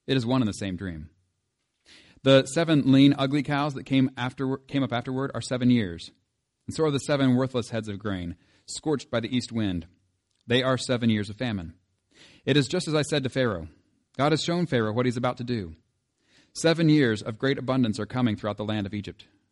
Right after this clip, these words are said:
but seven years of famine will follow them. Then all the abundance in Egypt will be forgotten,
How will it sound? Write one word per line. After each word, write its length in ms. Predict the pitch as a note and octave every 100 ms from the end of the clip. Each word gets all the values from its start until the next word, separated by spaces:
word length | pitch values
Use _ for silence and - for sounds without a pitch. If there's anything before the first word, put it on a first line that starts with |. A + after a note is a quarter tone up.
| _ _
but 100 | -
seven 260 | - C#3 C3+
years 220 | C3+ A#2
of 80 | A2
famine 340 | C#3 C3+ G#2
will 80 | G2
follow 280 | F#2 A#2 G2+
them. 240 | E2+ D#2+ - _ _ _ _ _ _ _ _
Then 140 | C3 C3+
all 200 | C#3+ D#3+
the 120 | C#3+
abundance 400 | A#2+ C3 D3 B2+
in 100 | A#2+
Egypt 300 | C3+ C3 A#2+
will 80 | A2+
be 100 | B2
forgotten, 500 | A#2 B2 A#2+ E2+